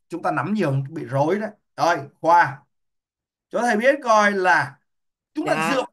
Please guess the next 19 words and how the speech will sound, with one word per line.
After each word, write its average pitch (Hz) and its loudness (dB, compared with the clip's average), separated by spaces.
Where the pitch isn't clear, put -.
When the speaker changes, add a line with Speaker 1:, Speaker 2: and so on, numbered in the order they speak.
Speaker 1:
trục 214 -20
số 214 0
này 208 -2
thì 185 -2
chúng 233 -16
ta 247 -10
thấy 233 -4
là 220 -4
cái 233 -16
câu 196 -8
phát 233 -4
biểu 254 -6
A 170 2
lớn 185 -4
B 170 -6
là 151 -4
đúng 139 -10
hay 170 -12
sai? 151 0